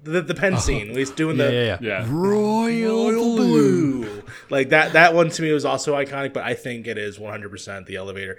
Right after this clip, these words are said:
Speaker 1: That to me is the, you know, the Big Daddy pissing on the wall poster.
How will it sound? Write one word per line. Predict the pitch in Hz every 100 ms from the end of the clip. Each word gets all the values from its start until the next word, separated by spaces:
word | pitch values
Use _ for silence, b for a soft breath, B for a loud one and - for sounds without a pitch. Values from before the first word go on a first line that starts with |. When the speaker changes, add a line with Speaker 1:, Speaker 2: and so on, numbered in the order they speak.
| B B
Speaker 1:
That | 139 175
to | 180
me | 165 156
is | 135
the, | 135
you | 123
know, | 113
the | 107
Big | 107 139
Daddy | 131 123 117
pissing | 131 113 117
on | 113
the |
wall | 107 113
poster. | - 123 - 135 131